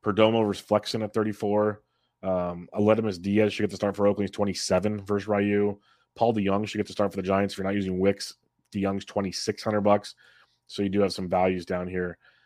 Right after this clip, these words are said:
at the third base position. Outfield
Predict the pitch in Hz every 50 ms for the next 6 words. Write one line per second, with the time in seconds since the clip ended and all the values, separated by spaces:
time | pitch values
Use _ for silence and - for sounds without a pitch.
0 | _ _ - 92 95 90 - 87 - - 95 92 85 76 90 87 92 87 - -
1 | 87 85 87 85 - - 80 78 76 _ _ _ _ _ _ _ _ _ _ _
2 | _ _ _ _ - 113 135 139 117 - 135 127 117 110 104 98 92 87